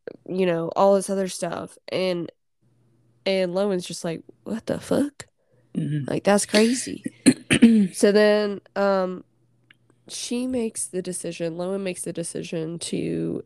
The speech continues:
Speaker 1: not show Jeremy the letter, just kinda lets him, like, I guess, live in peace about what's going on. Um, he,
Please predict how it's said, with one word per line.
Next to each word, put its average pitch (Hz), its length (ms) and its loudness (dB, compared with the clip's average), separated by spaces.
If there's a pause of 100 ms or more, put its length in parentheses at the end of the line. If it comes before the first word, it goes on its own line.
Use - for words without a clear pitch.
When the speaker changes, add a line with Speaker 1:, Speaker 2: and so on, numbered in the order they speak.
Speaker 1:
not 180 600 4
show 160 800 2 (140)
Jeremy 165 680 -4 (340)
the 160 520 -2 (100)
letter, 208 580 4 (520)
just - 160 -10
kinda 185 200 0
lets 170 320 -4
him, 175 200 -2
like, 170 240 -6 (100)
I 190 140 -4
guess, 180 260 -4
live 185 360 -2
in 180 180 -4
peace - 800 -10
about 175 320 -4
what's 180 200 -6
going 180 340 -4
on. 180 420 -4 (640)
Um, 165 540 -2 (920)
he, 185 640 -8